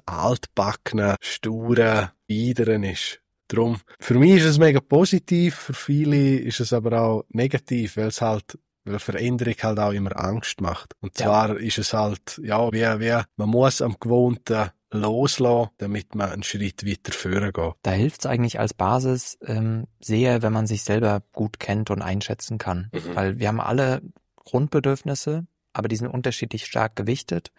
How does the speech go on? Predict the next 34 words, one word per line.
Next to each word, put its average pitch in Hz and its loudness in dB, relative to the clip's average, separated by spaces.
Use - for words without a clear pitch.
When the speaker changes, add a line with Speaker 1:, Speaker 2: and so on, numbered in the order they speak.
Speaker 2:
Und 101 -4
einige 120 0
von 120 -2
uns 120 -4
haben 110 2
halt 101 0
ein 107 -2
größeres 120 2
Bedürfnis 117 -2
nach 104 0
Sicherheit 113 -2
und, 101 -4
äh, 98 -4
Konstanz, 113 -4
also 104 -4
dass 101 -4
Dinge 110 -4
so 104 -2
bleiben, 104 -2
wie 98 -4
sie 98 -2
sind, 117 -4
und - -6
andere 139 -2
weniger. 98 0
Und 107 -2
das - -6
Lustige 127 -2
ist, - -4
dass 113 -4
man 110 -2
mitunter 117 -2
Transformationen 101 -2
macht, - -4